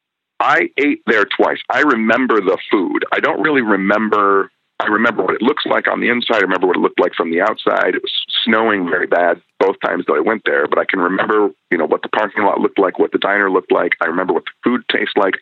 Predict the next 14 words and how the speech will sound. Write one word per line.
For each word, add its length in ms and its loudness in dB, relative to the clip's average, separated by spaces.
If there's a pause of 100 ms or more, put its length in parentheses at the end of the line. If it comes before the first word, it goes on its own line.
(140)
I 120 2
remember 440 2
I 120 0
paid 420 -2
American 800 0
real 440 2
money, 340 -2 (640)
and 200 -2
I 80 4
got 220 0
change 560 0
back 340 0
from 200 -2
them. 240 -4